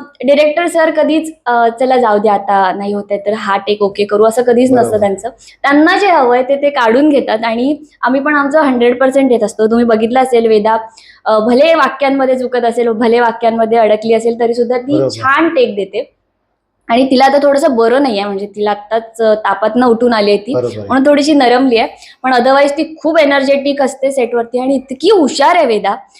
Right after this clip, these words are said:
Speaker 1: की तिला एक, आम्ही, आम्ही बोलतो ना जे डायलॉग्स, अ, पॅच पॅच, मोठे मोठे पॅराग्राफ, ते तिच्या लक्षात राहतात आणि ती ते तसेच्या तसे बोलून दाखवते. ती खूप मस्तीखोर आहे, so थोडीशी आज तिला बरं नसल्यामुळे ती थोडीशी नरमली आहे.
Speaker 2: आता आपला एक जाता जाता एक शेवटचाच प्रश्न आहे, एक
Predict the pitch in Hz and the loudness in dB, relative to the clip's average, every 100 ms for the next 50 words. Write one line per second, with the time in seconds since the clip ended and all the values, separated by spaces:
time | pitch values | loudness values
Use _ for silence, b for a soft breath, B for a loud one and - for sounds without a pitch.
0 | b - 285 311 330 277 285 247 - 240 | b -8 -2 2 2 2 -2 -10 -6 -2
1 | 302 320 277 - 262 330 330 302 311 320 | -2 -2 -6 -4 -2 0 0 0 2 2
2 | 302 262 226 208 226 262 - 240 220 220 | 2 0 2 2 0 -2 -8 -8 -6 -2
3 | 208 208 233 233 240 214 220 220 214 190 | -4 -2 -2 -2 -2 -4 -4 -2 -2 -2
4 | 202 247 - 277 269 285 277 - 247 - | -2 -2 -4 -6 0 2 2 0 0 0
5 | 226 190 196 208 240 277 285 302 262 262 | 0 0 0 -2 -4 -2 0 2 2 2
6 | 277 294 277 254 214 226 214 190 190 180 | 2 2 2 2 2 2 -2 -2 -6 -6
7 | 180 _ b b - 254 254 - 320 339 | -10 _ b b -8 -6 -6 -2 0 0
8 | 330 247 226 247 277 277 294 262 214 254 | 2 2 0 -2 -2 2 2 2 0 -2
9 | - 247 240 240 240 262 233 233 - 226 | -4 -8 -2 -2 -2 -2 -2 -4 -4 -2
10 | 233 - - 214 220 226 220 214 214 220 | -2 -2 -2 2 2 2 2 2 2 2
11 | 240 233 220 220 214 180 170 165 - - | 2 2 0 -2 -4 -4 -4 -6 -10 -20
12 | _ _ _ _ - - 151 156 156 156 | _ _ _ _ -8 0 0 2 0 0
13 | - 127 151 143 143 147 147 - 147 160 | -2 -2 0 0 0 -2 -2 -4 0 2
14 | 160 160 160 113 - 107 117 - 147 143 | 2 0 -2 -8 -10 -14 -16 -12 -12 -12